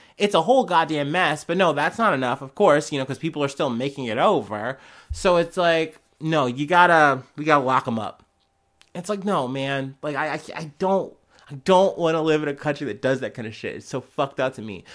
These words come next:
But I've said this before, I'll say it again. When you pan out on the shit, it's so upsetting. It's so disturbing to see that, like,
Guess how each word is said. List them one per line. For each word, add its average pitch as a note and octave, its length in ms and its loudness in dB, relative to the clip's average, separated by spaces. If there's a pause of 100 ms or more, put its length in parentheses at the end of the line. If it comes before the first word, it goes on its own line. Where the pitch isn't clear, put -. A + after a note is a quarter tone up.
(140)
But - 200 0 (400)
I've - 280 -8
said A3+ 160 -4
this A3+ 60 -4
before, F#3 300 0
I'll D#3 120 4
say F3 140 0
it D#3+ 60 0
again. C#3+ 440 -2 (560)
When D3+ 120 -2
you D#3+ 100 0
pan F#3+ 340 -6
out G3 320 0
on C3 100 -8
the B2+ 80 -10
shit, - 480 -10 (300)
it's C#3+ 180 -14
so F3 440 -4
upsetting. E3 420 -8
It's C#3+ 120 -12
so F#3 220 -2
disturbing D#3 640 -4 (280)
to D#3+ 100 -6
see F#3+ 600 -4 (280)
that, - 220 -6
like, C#3 300 -12